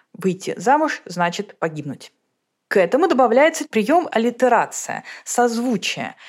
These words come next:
Например, Камера в переписке называлась квартирой. Суммой обозначался срок заключения, когда просили передать деньги, просили витамин D,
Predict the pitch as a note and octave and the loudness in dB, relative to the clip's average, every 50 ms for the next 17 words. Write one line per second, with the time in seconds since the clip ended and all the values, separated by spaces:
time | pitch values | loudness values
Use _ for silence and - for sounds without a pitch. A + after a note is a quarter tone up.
0 | - - - - - _ - - D#3+ D#3+ - G3+ G#3+ G#3+ A3+ A3+ A3 A3+ - - | -20 -20 -20 -20 -20 _ -10 -8 -8 -4 0 0 2 2 2 2 0 0 -4 -4
1 | - B3+ D#4 F4+ F4 D#4 A#3+ G#3+ G3 G#3 - G#3 G#3 G#3 G#3 G#3+ F#3 - - - | 0 2 4 4 4 4 2 2 0 -2 -4 -4 -4 -4 -4 -4 -6 -6 -6 -6
2 | F3+ F3+ F3 F#3 G3 A#3+ C#4 D4+ D4 - - - A3+ A#3+ B3 B3 - - - - | -4 -2 0 2 4 4 4 4 4 2 -4 0 0 0 0 0 -4 -10 -6 -2
3 | A3 G3 D#3+ D#3 C3+ B2+ - - _ _ _ _ - - - - - - - - | 0 0 0 0 -4 -6 -10 -20 _ _ _ _ -20 -20 -20 -20 -20 -12 -10 -6
4 | - - E4+ F4+ F#4 E4 B3+ G#3 F#3+ - F#3 F#3 G3+ F#3+ A3 G#3 - - D#4 D4+ | 0 4 4 4 6 4 4 2 2 0 0 -2 0 0 0 0 2 2 0 2
5 | - A3 - - A3+ C4 B3+ A3+ B3+ B3 - A#3+ B3+ B3 - - - G#3+ F3 D3+ | 2 -2 -2 2 2 2 2 2 -2 -2 0 -2 -4 -2 -2 -2 -2 -2 -2 -4
6 | D3 C#3+ C3+ - - E3+ F3+ A3 A3+ - A#3 A3+ A3+ - B3+ B3+ B3+ - A3 A3+ | -6 -10 -10 -8 -6 0 0 0 0 0 -2 -2 -2 -2 -2 -2 -2 -2 -2 0
7 | F#3+ A3 A3 G#3 G3 F3 E3 F#3+ A3 G#3+ F#3 F3 D#3+ D#3 - - E3+ E3+ - - | 2 2 2 2 0 -4 -4 0 0 0 0 0 -4 -6 -8 -8 -8 -8 -6 -6
8 | G#3 F3+ F3+ F3+ F3+ F#3 F3+ F3 F3 E3+ E3 E3 D#3+ D3+ D3+ D#3 C#3+ D#3 D3+ F#3 | -4 -4 -4 -4 -4 -4 -4 -4 -2 -4 -4 -4 -6 -6 -10 -12 -2 0 0 2
9 | B3 D#4 F4+ | 2 2 0